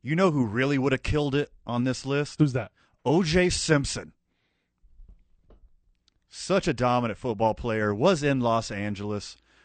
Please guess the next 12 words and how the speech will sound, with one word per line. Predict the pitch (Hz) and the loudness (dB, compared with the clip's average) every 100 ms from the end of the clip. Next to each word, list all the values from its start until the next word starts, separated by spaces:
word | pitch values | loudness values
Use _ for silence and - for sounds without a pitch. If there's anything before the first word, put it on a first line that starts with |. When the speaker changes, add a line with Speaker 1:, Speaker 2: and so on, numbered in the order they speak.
| _ | _
Speaker 1:
was | 104 139 | -4 -2
a | 160 | -2
household | 123 117 113 117 107 95 | -2 -4 -4 -6 -6 -6
name. | 98 95 92 92 _ _ _ _ _ _ _ _ _ - | -6 -6 -8 -12 _ _ _ _ _ _ _ _ _ -8
I | 120 | -6
think | 156 131 | -4 -4
he | 120 | -6
absolutely | 104 107 - 110 98 | -2 -4 -4 -8 -6
would | 95 | -8
have | 90 | -10
just | 90 - _ _ _ _ _ _ - | -14 -16 _ _ _ _ _ _ -16
murdered | 92 98 98 104 117 131 123 107 90 90 | -8 -6 -4 -2 2 2 2 0 -6 -10